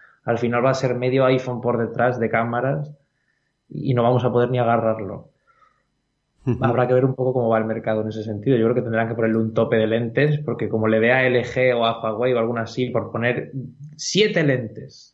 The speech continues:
Speaker 1: eso va a ser una locura.
Speaker 2: Ujú.
Speaker 1: Pero no, nunca se sabe.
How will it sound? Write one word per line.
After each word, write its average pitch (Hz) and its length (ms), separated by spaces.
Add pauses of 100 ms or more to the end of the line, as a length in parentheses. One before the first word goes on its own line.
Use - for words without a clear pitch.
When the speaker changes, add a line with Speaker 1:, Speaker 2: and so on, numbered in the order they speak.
Speaker 1:
eso 143 260
va 139 100
a - 20
ser - 160
una 104 160
locura. 104 360 (600)
Speaker 2:
Ujú. 117 380 (520)
Speaker 1:
Pero 120 160
no, 117 140
nunca 135 280
se 113 140
sabe. 101 460